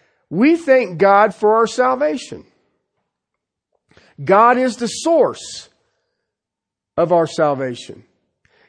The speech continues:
You did not create Jesus Christ.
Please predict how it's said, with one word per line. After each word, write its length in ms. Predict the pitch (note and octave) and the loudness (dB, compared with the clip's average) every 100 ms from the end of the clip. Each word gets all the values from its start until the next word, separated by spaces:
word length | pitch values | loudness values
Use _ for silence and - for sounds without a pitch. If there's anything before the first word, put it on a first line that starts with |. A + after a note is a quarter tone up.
| - | -4
You 440 | F#3 D4 F#4 E4+ | 0 2 2 0
did 180 | D4+ D4+ | -2 0
not 380 | C#4 C#4+ A3 - | 2 2 0 -8
create 680 | - C4 A#3 G#3+ F3 C3+ C#3 | -8 -4 0 0 -2 -8 -12
Jesus 380 | F3 E3+ F3 | -10 -8 -12
Christ. 560 | - E3+ G#2 - - _ | -12 -12 -12 -14 -20 _